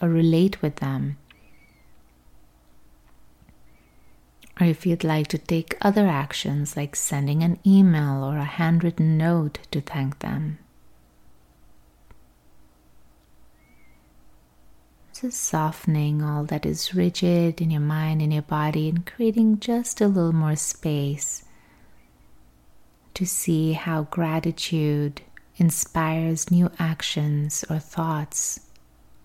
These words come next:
in you. And if nothing's coming up, it's okay to thank them in your mind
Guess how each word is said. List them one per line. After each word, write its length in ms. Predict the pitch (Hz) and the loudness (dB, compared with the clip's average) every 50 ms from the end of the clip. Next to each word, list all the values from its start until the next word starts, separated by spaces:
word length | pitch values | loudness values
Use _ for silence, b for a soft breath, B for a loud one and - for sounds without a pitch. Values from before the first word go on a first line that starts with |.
| - | -6
in 220 | - 180 180 175 165 | 0 2 4 4 4
you. 340 | 156 139 131 131 156 147 147 - - - - _ _ _ _ - - - - b b b b b b b b b b b b b b b b b b b b b b b b b b b b b b b b b - - - - - - - - _ _ _ _ - - - - - _ _ _ - - - - - _ _ b b b b b b b b b _ - - - - - _ - - - - | 2 0 -2 -4 -6 -8 -10 -14 -20 -20 -20 _ _ _ _ -20 -20 -20 -20 b b b b b b b b b b b b b b b b b b b b b b b b b b b b b b b b b -20 -20 -20 -20 -20 -20 -20 -20 _ _ _ _ -20 -20 -20 -20 -20 _ _ _ -20 -20 -20 -20 -20 _ _ b b b b b b b b b _ -20 -20 -20 -20 -20 _ -20 -20 -16 -6
And 120 | - 285 285 | -2 0 2
if 200 | 269 262 - - | 0 0 2 0
nothing's 480 | 190 175 160 - - 160 156 156 - | 2 2 2 0 0 0 2 2 0
coming 400 | - - - 170 156 151 151 151 | -2 -2 -2 0 0 2 0 0
up, 280 | 151 156 151 151 175 - | 0 0 -2 -4 -2 -4
it's 200 | - 185 - - | -4 -4 0 0
okay 340 | 208 214 208 - 240 226 226 | 0 0 0 2 2 2 2
to 140 | - - 214 | 2 0 -4
thank 440 | 202 - - 190 180 202 202 202 | -2 0 0 4 4 4 4 4
them 200 | - 165 151 147 | 2 0 0 2
in 80 | 143 147 | 2 2
your 120 | 147 143 | 2 0
mind 500 | 143 139 143 143 143 143 147 151 151 151 | 0 0 -2 -2 -2 -2 -2 -4 -6 -8